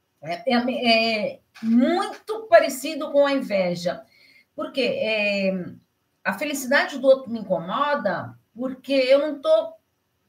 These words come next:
feliz comigo mesmo. Por quê? É, eu acho que a felicidade é, eu não valorizo as pequenas conquistas que eu tenho. Falei até hoje com um paciente meu,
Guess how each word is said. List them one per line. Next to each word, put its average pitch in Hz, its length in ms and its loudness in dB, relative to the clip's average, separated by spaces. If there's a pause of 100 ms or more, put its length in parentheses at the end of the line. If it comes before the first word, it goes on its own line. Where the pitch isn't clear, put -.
(220)
feliz 311 400 -6
comigo 294 340 -4
mesmo. 240 460 -4
Por 427 160 -8
quê? 302 480 -2
É, 202 880 2
eu 247 100 4
acho 285 200 4
que 285 60 4
a - 40 4
felicidade 254 800 0
é, 214 400 -4
eu 269 160 6
não 302 140 2
valorizo 294 760 6
as 277 140 0
pequenas 220 840 -4
conquistas 208 640 -10
que - 120 -12
eu 190 80 -2
tenho. 254 400 -6
Falei 247 240 -2
até 247 200 0
hoje 269 200 6
com 262 80 -10
um 254 80 -10
paciente 240 460 -6
meu, 190 200 0